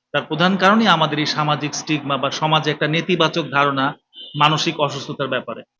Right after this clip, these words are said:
এবং এই কারণে কিন্তু মানুষজন চিকিৎসা সেবা নেওয়া থেকে বিরত থাকে এবং তারা নিয়মিত চিকিৎসা নেয় না।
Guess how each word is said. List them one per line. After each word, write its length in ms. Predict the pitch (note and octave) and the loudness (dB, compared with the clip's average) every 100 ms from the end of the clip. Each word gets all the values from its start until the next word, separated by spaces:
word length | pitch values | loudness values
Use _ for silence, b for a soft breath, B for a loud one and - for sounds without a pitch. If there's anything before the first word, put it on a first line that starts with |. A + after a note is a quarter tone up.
| _ - | _ -8
এবং 100 | D3 F3 | -2 0
এই 80 | F#3 | 2
কারণে 220 | F#3+ F#3 F3 | 2 2 0
কিন্তু 200 | D#3+ F3 | -2 0
মানুষজন 400 | D#3+ D#3 D3+ F#3+ - | 0 0 -2 -4 -2
চিকিৎসা 380 | F3+ F3 - F3 | -4 -2 -2 -2
সেবা 280 | E3+ D#3+ | -2 0
নেওয়া 280 | D#3 D3+ D#3 | 2 4 2
থেকে 260 | D3+ D#3+ E3 | 2 -2 0
বিরত 300 | D#3+ F3+ F#3+ F3+ | 4 4 4 0
থাকে 220 | D#3 F#3+ A#3 - _ _ - | 0 -2 -4 -8 _ _ -4
এবং 200 | D#3 E3 E3 | -2 0 2
তারা 160 | E3 D#3+ D3+ | 4 6 6
নিয়মিত 300 | G3 G#3 G3 F#3 | 6 6 4 2
চিকিৎসা 340 | D#3 D#3+ - D3 | 0 -2 -2 -2
নেয় 280 | C#3 C3 | -2 -2
না। 120 | A#2+ | -4